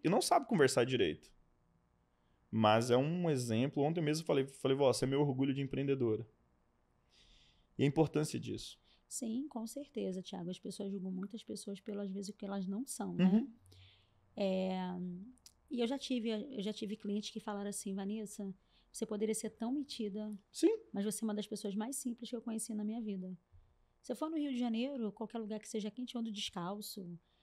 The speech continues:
Speaker 2: eu dou comida pro mendigo, porque são seres humanos. A gente não pode julgar a pessoa, "Ah, tá usando Burberry." Aham, aqui na América todo mundo pode usar.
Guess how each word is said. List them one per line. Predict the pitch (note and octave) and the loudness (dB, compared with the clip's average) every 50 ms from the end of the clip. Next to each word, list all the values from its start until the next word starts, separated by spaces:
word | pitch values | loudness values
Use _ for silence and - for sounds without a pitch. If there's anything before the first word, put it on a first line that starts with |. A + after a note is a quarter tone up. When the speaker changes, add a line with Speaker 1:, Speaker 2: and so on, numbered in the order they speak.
| _ _ | _ _
Speaker 2:
eu | - A#3+ | -6 -4
dou | G#3 B3 A#3+ | -2 -2 -2
comida | B3 A#3 A#3 A#3 A#3 | -2 -2 0 0 0
pro | - A#3+ | -2 0
mendigo, | A3+ A3+ A3+ G3 F#3 F#3 F#3+ G#3 G#3+ G3+ G3+ F#3+ | -2 0 0 0 0 -2 -2 -4 -4 -6 -8 -6
porque | - - - - D#4+ E4 | -8 -8 -10 -10 -12 -8
são | - - - D4+ E4 | -6 -4 -4 -4 -4
seres | E4 - F4 E4 E4 D#4 D4 | -4 -6 -6 -4 -4 -4 -4
humanos. | F4 E4 C4+ B3+ C4+ E4 D#4+ A3+ F#3+ F#3+ - - - - _ _ _ _ _ _ _ _ - | -2 -2 -2 -2 -2 -4 -6 -6 -6 -8 -12 -16 -18 -20 _ _ _ _ _ _ _ _ -8
A | B3 | -6
gente | A#3+ - C4+ | -6 -4 -2
não | C#4+ C#4+ | -4 -4
pode | C#4+ - - B3 C4+ D4+ D#4+ D#4 | -4 -2 -2 -2 -2 -2 -2 -4
julgar | D#4 D#4 B3 C4 C4 | -4 -2 -2 -2 -2
a | B3+ | -2
pessoa, | - B3+ B3 - C4 B3+ C4+ C#4 | -2 -2 0 2 2 2 2 2
"Ah, | C#4+ D4 D#4+ | 0 -4 -4
tá | E4 - D#4 | -2 -4 -2
usando | C#4+ C4 C#4 C4+ C4+ | 0 0 0 0 0
Burberry." | A#3 A#3 B3+ C4+ B3+ G#3+ G#3+ G3 F#3 F#3 A#3+ C#4+ | 0 0 0 0 0 2 2 2 2 0 -2 0
Aham, | C#4 B3 A#3+ A3 B3 B3+ C#4 D#4+ E4+ - _ | 2 2 2 2 2 2 2 0 -2 -6 _
aqui | - A#3 - C#4 B3+ | -6 -4 0 0 0
na | A#3+ | 2
América | A#3+ A#3+ A#3+ B3 B3 | 2 0 -2 -2 -4
todo | - C4 C4 C#4+ | -2 -2 -2 0
mundo | C#4 C#4 B3+ - | 0 -2 -2 -2
pode | B3+ A#3 A3+ | -4 -4 -4
usar. | A#3 G#3+ A#3 A#3+ C4+ C#4 | -4 -4 -4 -4 -6 -8